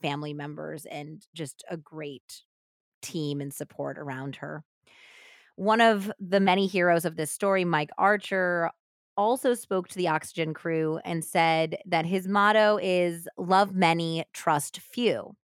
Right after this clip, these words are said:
He said, "If there's a little bird in your ear telling you that something's not right with somebody, sometimes that little bird is right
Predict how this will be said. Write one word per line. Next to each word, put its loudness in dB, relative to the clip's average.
He -6
said, 2
"If 2
there's 4
a 2
little 4
bird 4
in 4
your 2
ear 0
telling -2
you -2
that -4
something's -2
not 2
right 2
with -2
somebody, -4
sometimes 0
that 0
little 0
bird 2
is -8
right -4